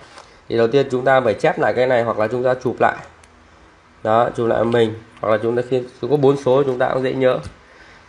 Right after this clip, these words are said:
Ba hai bốn E. Ok, chúng tôi sẽ là bấm Next. Ba.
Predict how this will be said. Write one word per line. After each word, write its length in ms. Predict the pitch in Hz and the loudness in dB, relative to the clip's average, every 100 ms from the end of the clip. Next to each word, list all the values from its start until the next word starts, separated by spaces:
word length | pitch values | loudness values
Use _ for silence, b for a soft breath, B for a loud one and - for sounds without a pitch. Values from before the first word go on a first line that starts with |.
| B - - - - | B -20 -20 -12 -2
Ba 400 | 127 131 127 123 | 2 4 2 0
hai 580 | 120 127 127 123 120 113 - - | -2 2 4 4 0 -10 -18 -6
bốn 240 | 113 123 - | -2 -2 0
E. 300 | 131 127 123 - - - - - | 2 2 0 -12 -20 -20 -16 -12
Ok, 140 | 113 | -2
chúng 320 | 131 120 113 | 0 0 0
tôi 120 | 117 123 | -4 -4
sẽ 140 | 123 | -4
là 180 | 127 120 | -4 -4
bấm 280 | 107 123 135 | -4 0 0
Next. 340 | 151 - - - - - - - - - - - - - - - - - | 0 -4 -20 -20 -20 -20 -20 -20 -20 -20 -20 -20 -20 -20 -20 -20 -20 -6
Ba. 360 | 117 120 120 | 0 2 2